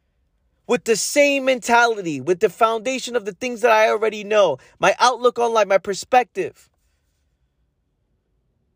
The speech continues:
Is it a new experience? That's something we gotta dive into, right?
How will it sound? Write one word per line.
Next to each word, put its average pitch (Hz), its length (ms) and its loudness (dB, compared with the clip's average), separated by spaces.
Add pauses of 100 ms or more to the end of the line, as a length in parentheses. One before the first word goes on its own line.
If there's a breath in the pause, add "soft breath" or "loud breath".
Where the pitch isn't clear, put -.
(400)
Is 285 200 -2
it 311 100 -2
a 294 80 2
new 277 220 -4
experience? - 1040 -8 (2500 loud breath)
That's 202 160 -4
something 214 320 -4
we 202 80 -8
gotta 202 240 0
dive 196 300 2
into, 190 340 -8
right? 196 320 0